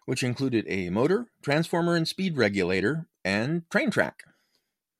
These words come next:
The Holiday Train is one of those sets that, the first time I saw it, my immediate thought was,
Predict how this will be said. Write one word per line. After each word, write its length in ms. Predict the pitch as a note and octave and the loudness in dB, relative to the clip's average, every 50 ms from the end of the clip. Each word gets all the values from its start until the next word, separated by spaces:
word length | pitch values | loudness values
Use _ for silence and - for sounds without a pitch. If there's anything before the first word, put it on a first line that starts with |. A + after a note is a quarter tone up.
| _ _ _ _ _ _ _ _ _ _ _ _ _ _ _ _ _ _ _ _ _ _ - | _ _ _ _ _ _ _ _ _ _ _ _ _ _ _ _ _ _ _ _ _ _ -2
The 80 | - A#2+ | -2 2
Holiday 400 | - C4 D4+ E4+ E4 C#4 C4 G#3 | 4 4 6 6 6 4 2 2
Train 400 | - - G3 G3+ G#3 G#3 G#3 F3 | 2 2 2 4 4 4 2 2
is 280 | A#2 B2+ C3 A2+ G#2 | 0 0 -2 -2 -2
one 160 | A2+ C#3+ E3+ | 0 2 2
of 60 | F#3 F3+ | 4 4
those 200 | F3 D#3 D3 - | 4 4 2 2
sets 300 | - C#3+ D3 C#3 - - | 2 2 2 2 -2 -4
that, 440 | - G#2+ G#2+ G2 F#2 - - - - _ _ | -2 -2 0 0 0 -2 -4 -8 -16 _ _
the 200 | - A2+ G2+ C3+ | 2 4 4 4
first 240 | - G#3+ A3 G3+ - | 6 4 2 4 4
time 160 | A3 G#3 G#3 | 2 2 4
I 80 | G3 F#3 | 4 2
saw 320 | - - F3+ E3+ E3+ E3+ | 2 2 2 2 2 2
it, 80 | - - | 0 -2
my 120 | F2 F#2 | -2 0
immediate 500 | F#2+ F2 F#2 A2 B2+ D3+ D#3 D3 - - | 0 0 0 0 0 0 0 0 -2 0
thought 320 | - B2+ C3+ D3 - - - | 2 4 4 4 4 2 2
was, 420 | F#2+ G2+ G2 F#2 F2 E2 - - | 2 2 2 2 0 -2 -4 -8